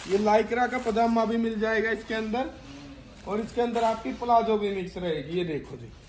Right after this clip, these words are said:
सारा का सारा proper ए grade के अंदर रहने वाला है ये माल,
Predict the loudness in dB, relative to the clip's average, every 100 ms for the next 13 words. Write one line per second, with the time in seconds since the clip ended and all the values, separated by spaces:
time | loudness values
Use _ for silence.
0 | -20 -20 -20 -20 -20 -20 -6 0 2 2
1 | 0 2 4 4 4 4 2 0 -2 2
2 | 2 4 2 0 0 -2 -2 -2 -2 0
3 | 2 2 4 4 4 2 2 0